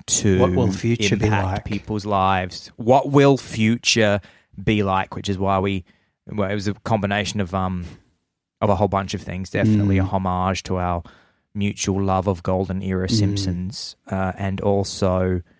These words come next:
Speaker 1: talking about future tech, which we do a lot in our, uh,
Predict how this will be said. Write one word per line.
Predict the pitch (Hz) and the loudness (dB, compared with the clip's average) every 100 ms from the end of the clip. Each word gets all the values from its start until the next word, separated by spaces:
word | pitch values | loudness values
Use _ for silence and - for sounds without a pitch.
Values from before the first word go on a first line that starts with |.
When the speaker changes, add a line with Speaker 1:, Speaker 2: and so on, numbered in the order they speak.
| _ _ _ - | _ _ _ -4
Speaker 1:
talking | 110 104 104 101 | 0 0 0 -2
about | 98 95 - | -2 -4 -6
future | - 107 104 - 98 | -6 -2 0 -2 -8
tech, | - 110 98 - | -4 -2 -2 -4
which | 110 107 - | -8 -6 -4
we | |
do | 98 107 101 | 0 2 2
a | |
lot | 101 98 101 | 2 0 -2
in | 101 | -4
our, | 95 95 95 | -2 0 0
uh, | 92 | -2